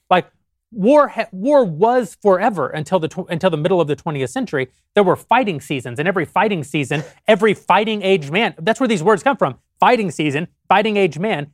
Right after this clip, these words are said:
every fighting age man during the fighting season would go off to war.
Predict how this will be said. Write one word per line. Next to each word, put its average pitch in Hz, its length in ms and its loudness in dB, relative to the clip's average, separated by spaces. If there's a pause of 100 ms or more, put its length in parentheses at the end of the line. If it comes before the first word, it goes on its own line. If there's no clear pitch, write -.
every 226 260 2
fighting 220 320 0
age 208 220 0
man 180 280 -2
during 170 200 0
the 151 60 -4
fighting 170 340 -2
season 143 340 -4 (200)
would 156 140 0
go 202 180 4
off 175 240 2
to 165 80 -6
war. 190 320 -4